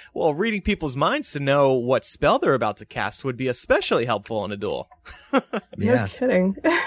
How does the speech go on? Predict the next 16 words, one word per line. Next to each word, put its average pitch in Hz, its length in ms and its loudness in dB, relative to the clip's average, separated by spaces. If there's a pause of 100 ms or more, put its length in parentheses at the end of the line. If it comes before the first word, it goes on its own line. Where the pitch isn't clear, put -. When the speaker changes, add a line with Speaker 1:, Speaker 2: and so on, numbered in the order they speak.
(160)
Speaker 3:
It's, - 280 0
it's, 190 280 0
it's 233 200 0
possible 220 640 0
some 190 220 2
of 180 60 2
that 160 200 2
is 127 140 0
more 135 220 4
instinctual. 131 840 0 (360)
If 127 160 -2
you're 135 120 4
just 156 280 0
more 143 200 4
instinctual 123 720 0
about 107 420 2